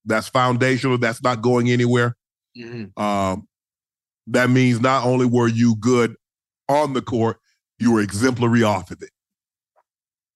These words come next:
Speaker 1: And so for, for you to have a statue, that organization thanks the world,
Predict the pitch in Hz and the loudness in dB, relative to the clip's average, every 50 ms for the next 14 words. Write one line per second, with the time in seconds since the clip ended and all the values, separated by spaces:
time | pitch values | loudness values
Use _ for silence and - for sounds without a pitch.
0 | _ _ _ _ _ _ _ _ _ _ _ _ _ - 113 110 104 - - 120 | _ _ _ _ _ _ _ _ _ _ _ _ _ -4 -4 -4 -4 -2 -2 0
1 | 110 110 110 107 101 92 - 110 107 104 98 92 - _ _ _ _ _ _ _ | 2 2 2 2 0 -2 -2 0 0 0 -2 -4 -8 _ _ _ _ _ _ _
2 | _ _ _ _ _ _ _ _ _ _ _ _ _ _ _ _ _ _ _ _ | _ _ _ _ _ _ _ _ _ _ _ _ _ _ _ _ _ _ _ _
3 | _ _ _ _ _ - 120 120 110 117 127 135 135 127 131 135 127 117 113 - | _ _ _ _ _ -10 -6 -4 0 2 4 4 4 4 2 2 0 0 -2 -2
4 | - 139 135 135 131 - - 135 127 127 117 - _ _ _ _ _ _ _ _ | -2 0 0 0 -2 -2 -2 -2 -2 -2 -4 -8 _ _ _ _ _ _ _ _
5 | _ _ _ _ _ _ _ - 113 117 120 131 127 120 120 117 110 107 120 123 | _ _ _ _ _ _ _ -4 -4 -2 0 2 2 2 2 2 2 2 2 2
6 | 120 110 120 113 - 123 120 117 107 - 110 107 107 113 117 123 123 131 131 131 | 2 0 -2 -2 0 0 0 0 0 0 0 0 2 2 2 4 4 4 2 2
7 | 131 131 139 139 135 | 2 0 0 -2 -4